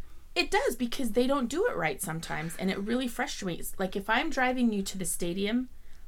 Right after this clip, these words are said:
I would have gone and done a route beforehand to see if there's any obstacles or construction or how do I tuck my way into this parking lot. So if these new runners haven't done it, I do get frustrated.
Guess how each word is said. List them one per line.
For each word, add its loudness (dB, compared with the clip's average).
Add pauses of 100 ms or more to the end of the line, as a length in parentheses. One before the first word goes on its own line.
(140)
I 6
would 4
have 0
gone 0
and -2
done 0
a 0
route -2
beforehand -2
to -2
see -2
if -4
there's -4
any -4
obstacles -4
or -6
construction -4
or -2
how -4
do -2
I -4
tuck -6
my -6
way -6
into -4
this -4
parking -8
lot. -8 (480)
So 0
if -6
these 0
new 2
runners 0
haven't -4
done -2
it, -4
I -4
do -6
get -4
frustrated. -8